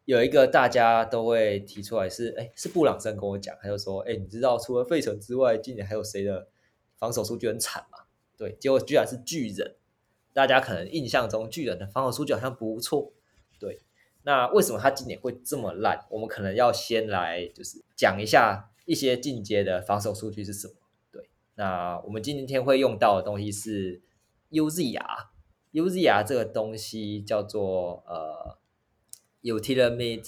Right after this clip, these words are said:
Zone Rating，对，就是它是现在最被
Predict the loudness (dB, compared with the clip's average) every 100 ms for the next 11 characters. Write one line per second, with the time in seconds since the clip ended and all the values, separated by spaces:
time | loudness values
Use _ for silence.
0 | -20 _ _ 4 4 4 0 -2 -2 -2
1 | -12 _ _ _ _ -6 -4 -4 0 2
2 | 2 -2 _ _ _ _ _ _ -4 -2
3 | 0 -2 2 4 4 4 4 4 2 2
4 | 2 0 0 -2 -6